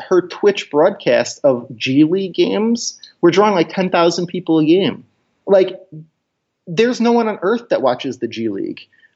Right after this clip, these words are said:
But people were tuning in because they wanted to hear what Mia had to say about the G League game. And, and it wasn't even really Mia broadcasting the G League game. It's her, you know, drinking wine with her girlfriends, and the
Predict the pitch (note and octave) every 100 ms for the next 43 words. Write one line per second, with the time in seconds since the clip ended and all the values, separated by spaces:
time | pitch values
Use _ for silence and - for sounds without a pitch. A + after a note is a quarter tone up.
0 | _ F3+ F3+ G3+ G#3+ G#3 G#3 G#3+ G3+ G3+
1 | G3+ F#3+ F#3 F#3 E3+ E3+ F3 F3 E3 F3
2 | E3+ D3 D#3+ F3 C3+ G2 G#2 A#2+ G#2 G2
3 | G2+ - A2 A2 G#2+ A2+ G#2 C#3+ G3+ G#3+
4 | A3 A3+ E3 D#3+ C3+ C3+ C3 A#2+ B2 A2+
5 | - - B2 A#2+ C#3+ C3 A#2+ G#2+ A#2 C#3+
6 | C3 A#2+ B2 A#2 A#2 - - D#3 D3+ C#3+
7 | - - - G3 D3+ C#3+ E3+ D#3+ D3+ D#3+
8 | D#3+ D3+ D#3 A#2+ D#3+ F3+ D#3+ C#3+ C#3+ C3+
9 | D#3+ D3+